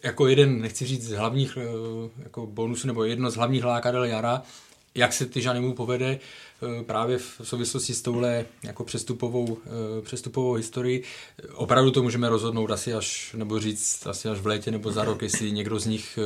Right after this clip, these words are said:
eh, udělal chybu, ale, ale jako,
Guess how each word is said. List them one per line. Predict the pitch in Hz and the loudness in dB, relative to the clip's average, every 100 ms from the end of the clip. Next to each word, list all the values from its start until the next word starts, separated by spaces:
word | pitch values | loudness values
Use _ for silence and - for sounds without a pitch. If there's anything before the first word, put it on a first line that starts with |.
| 104 | -2
eh, | 101 - - - | -6 -12 -20 -16
udělal | - 107 110 107 101 - - - - | -8 -2 0 0 -2 -10 -20 -14 -12
chybu, | - 107 113 113 | -6 -4 -2 2
ale, | 117 117 | 2 2
ale | - 123 | 2 2
jako, | 120 139 | 4 2